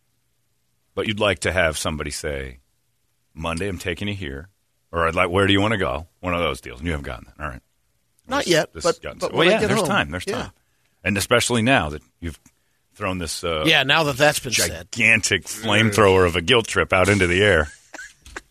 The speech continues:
Speaker 1: But it should be thrown. I'm, I'm with you on this one. Although you could have just said it last night. "Where are we going for my birthday?" Although that's awkward. And then find out whether or not there isn't a plan.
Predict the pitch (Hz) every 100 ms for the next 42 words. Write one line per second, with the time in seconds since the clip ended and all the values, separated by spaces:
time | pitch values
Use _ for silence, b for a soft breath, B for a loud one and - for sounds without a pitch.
0 | _ _ _ - - _ _ _ _ 135
1 | 143 160 - 311 220 151 135 95 65 -
2 | _ _ _ _ _ _ - 151 165 170
3 | 165 240 160 110 90 90 - 76 73 -
4 | _ _ _ _ _ - 139 139 123 156
5 | 110 107 - 95 92 82 - 95 76 -
6 | 330 349 294 320 269 262 254 214 269 254
7 | - 180 139 110 - 92 87 87 85 -
8 | 82 65 71 80 - _ _ _ _ _
9 | _ _ _ _ _ _ _ _ 92 92
10 | 82 95 85 82 82 80 78 78 76 80
11 | 78 73 71 - 73 - 76 58